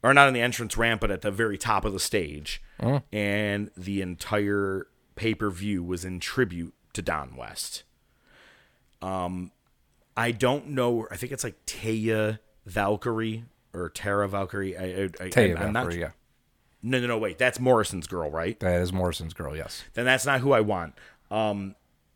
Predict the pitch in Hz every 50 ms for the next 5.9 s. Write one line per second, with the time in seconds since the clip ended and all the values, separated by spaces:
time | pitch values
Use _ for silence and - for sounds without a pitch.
0 | _ _ _ - _ _ - 127 120 - 127 123 - - - - - - 120 107
1 | 185 - - - - - - 139 117 98 82 73 65 64 - _ - - 175 170
2 | 165 139 139 147 - - 165 170 156 147 135 120 110 120 107 110 98 92 82 82
3 | 82 76 71 - - - - - - - - - _ - 120 127 143 156 151 160
4 | 143 110 135 147 127 117 113 110 110 110 110 110 107 104 110 - 101 101 92 -
5 | 95 98 90 80 104 95 92 85 - 90 87 92 90 85 90 95 90 87